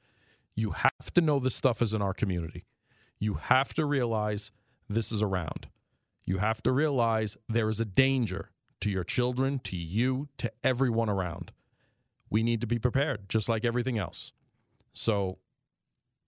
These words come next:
if you get, get yourselves some Narcan to store,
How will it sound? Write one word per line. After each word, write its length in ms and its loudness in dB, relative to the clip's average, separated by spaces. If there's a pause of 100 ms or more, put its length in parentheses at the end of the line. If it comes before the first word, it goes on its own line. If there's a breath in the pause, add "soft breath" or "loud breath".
(280)
if 160 0
you 100 2
get, 220 -2
get 220 0 (420)
yourselves 640 0
some 200 0
Narcan 440 2 (280)
to 100 2
store, 460 0